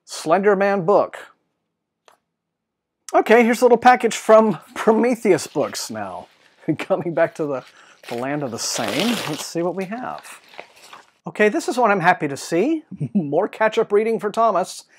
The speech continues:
It never ends. But this is The Fall, and it is the sequel to a book called The Nine, and it's by Tracy Townsend. And it is the second book in a series called Thieves of Fate. Okay?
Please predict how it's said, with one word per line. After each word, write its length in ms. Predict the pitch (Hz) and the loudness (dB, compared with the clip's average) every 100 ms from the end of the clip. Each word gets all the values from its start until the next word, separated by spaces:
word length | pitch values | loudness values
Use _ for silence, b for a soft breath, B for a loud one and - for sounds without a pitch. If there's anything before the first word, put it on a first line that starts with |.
| b b | b b
It 100 | - | -8
never 300 | 143 156 190 | -4 0 2
ends. 340 | 202 151 185 - B B B | 2 -2 -6 -12 B B B
But 120 | 170 | 0
this 180 | 277 - | 0 0
is 160 | 285 214 | -2 -2
The 240 | 180 160 220 | -4 2 2
Fall, 540 | - 247 247 107 98 | 4 4 6 4 -2
and 160 | 165 165 | -4 -4
it 100 | 160 | -4
is 140 | 147 | -6
the 140 | - 151 | -8 -10
sequel 320 | - 165 165 | -6 -4 -4
to 100 | 156 | -4
a 20 | |
book 220 | 135 165 | -2 -4
called 300 | - 160 156 147 | -2 0 0 -4
The 220 | 143 170 | -2 -2
Nine, 480 | 151 113 101 156 269 302 | 0 -4 -6 -4 -4 -6
and 220 | - 139 139 | -8 -8 -8
it's 120 | - | -6
by 160 | 147 | -6
Tracy 360 | 131 - 147 180 | -4 -4 -4 -4
Townsend. 640 | - 135 110 98 120 294 - B B B B | -6 -8 -8 -10 -8 -8 -10 B B B B
And 280 | 165 180 190 | -2 0 2
it 100 | 180 | 2
is 160 | 175 165 | 2 0
the 160 | 180 170 | -4 -2
second 580 | - 240 277 247 - | -2 -2 -2 -6 -8
book 220 | 143 170 - | -2 -2 -2
in 140 | 170 | -6
a 40 | |
series 300 | 185 147 156 | -4 -4 -4
called 260 | - 180 165 | 0 -2 -2
Thieves 320 | - 107 113 | -10 -10 -8
of 80 | 156 | -10
Fate. 440 | - - 240 - - _ _ _ _ _ _ 98 | -6 -4 -4 -6 -20 _ _ _ _ _ _ -18
Okay? 360 | 104 151 285 | -6 -6 -6